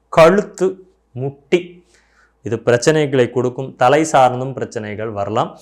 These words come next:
மீனராசிக்காரர்கள் மாத்திரம் இந்த சனிப்பெயர்ச்சியில ஒரு தடவை வீட்டுல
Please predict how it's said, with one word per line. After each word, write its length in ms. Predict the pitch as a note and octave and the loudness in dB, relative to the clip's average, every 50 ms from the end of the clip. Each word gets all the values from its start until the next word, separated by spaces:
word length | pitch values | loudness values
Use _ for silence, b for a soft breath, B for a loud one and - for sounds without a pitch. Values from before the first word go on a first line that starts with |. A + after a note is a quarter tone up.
| B B B B B _ | B B B B B _
மீனராசிக்காரர்கள் 1160 | D3+ F#3+ B3+ C4+ C4 C4 B3 A#3+ G#3+ F#3 - F3 E3+ - E3 D3 C#3+ C3+ C3 B2 A#2+ A#2+ A#2+ | 2 2 4 6 4 6 6 6 6 6 2 -2 0 4 6 6 8 8 6 4 4 2 2
மாத்திரம் 680 | A#2+ C3 C3+ C3+ C3+ C3+ - - E3+ F3+ E3+ - - _ | 4 4 4 4 2 2 -2 -2 -2 -2 -4 -10 -14 _
இந்த 300 | C#3+ D3 E3 F#3+ F#3 E3+ | -6 -4 -4 -2 -4 -4
சனிப்பெயர்ச்சியில 920 | C3+ C#3+ C#3 D3+ E3+ E3+ - F3+ E3+ D3+ B2+ - - - C3 B2+ C3 - - | -4 -4 -6 -6 -6 -6 -6 -4 -2 -2 -4 -4 -8 -8 -6 -6 -8 -8 -4
ஒரு 280 | C3 C#3+ D#3 F3 F#3 | -4 -2 -2 -2 -2
தடவை 360 | D#3 D3+ C#3+ D3 D3+ D3+ C#3+ | -2 0 2 2 0 0 -2
வீட்டுல 540 | B2 B2+ C3+ C#3+ C#3+ C#3+ - C3 C3 C3 C3 | -4 -4 -4 -4 -6 -6 -6 -4 -4 -4 -4